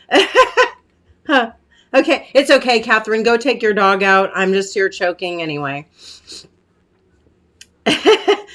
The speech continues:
Mister Moon is actually, he's not in the same building,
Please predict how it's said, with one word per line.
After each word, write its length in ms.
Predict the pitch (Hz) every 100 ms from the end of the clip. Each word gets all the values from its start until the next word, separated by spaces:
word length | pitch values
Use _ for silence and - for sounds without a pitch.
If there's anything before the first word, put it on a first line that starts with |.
| - -
Mister 300 | 254 269 277
Moon 260 | 285 277
is 180 | 269 233
actually, 380 | 233 220 226 226
he's 180 | 277 294
not 240 | 269 240
in 240 | 214 226 233
the 100 | 220
same 480 | - 214 208 208
building, 640 | 190 190 190 208 240 294